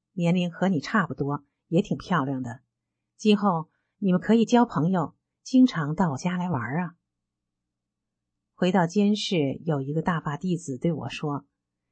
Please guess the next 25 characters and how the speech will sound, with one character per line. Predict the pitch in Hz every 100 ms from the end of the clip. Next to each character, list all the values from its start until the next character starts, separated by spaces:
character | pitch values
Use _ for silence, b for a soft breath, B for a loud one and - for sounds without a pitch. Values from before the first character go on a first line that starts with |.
| _
：“你 | 214 233
好 | - 127
厉 | 156 220 180
害 | 165
哟， | 147 131 123 - _ _ _ _ _ _
竟 | 277 233
把 | 175
小 | 165 202 247
李 | 214
干 | 165 214 180
事 | 180
制 | 165 196 170
服 | 156 147
了。 | 165 160 - _ _ _ _ _
你 | 185 165
知 | 220 240
道 | 214
吗？ | 165 143 143 _ _ _ -
所 | - 180 190
有 | 214 143
的 |
人 | 139 131 160
都 | 208
怕 | 208 - 214 135
他。 | 120 135 123